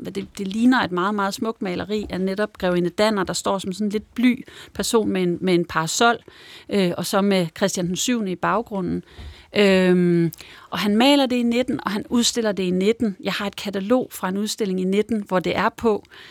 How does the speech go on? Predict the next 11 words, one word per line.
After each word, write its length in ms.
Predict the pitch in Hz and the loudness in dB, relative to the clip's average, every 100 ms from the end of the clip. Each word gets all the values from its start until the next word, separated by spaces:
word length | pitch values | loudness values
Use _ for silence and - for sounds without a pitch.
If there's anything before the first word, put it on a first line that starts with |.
| - - | -20 -2
Øh, 500 | 208 196 180 175 170 180 _ - | 2 4 4 4 2 -2 _ -6
og 160 | 208 | -4
så 200 | - 220 | 0 0
har 240 | 202 - 190 | 0 0 0
jeg, 280 | 175 175 175 175 | 0 -2 -6 -6
så 140 | - | -6
kan 160 | 196 196 | -4 -2
vi 100 | 190 | -2
simpelthen 520 | - 202 - 175 180 | -2 -4 -2 -2 0
ikke, 540 | 185 - 190 170 160 | -2 -2 -2 -2 -2
øh, 60 | 170 | -4